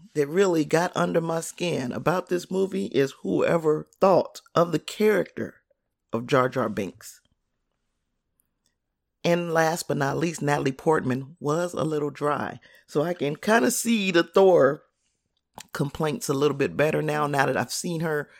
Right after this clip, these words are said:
play this same kinda dry role in another movie.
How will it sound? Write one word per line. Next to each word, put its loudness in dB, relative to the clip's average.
play -2
this -4
same -2
kinda -4
dry 2
role 2
in 4
another 0
movie. 0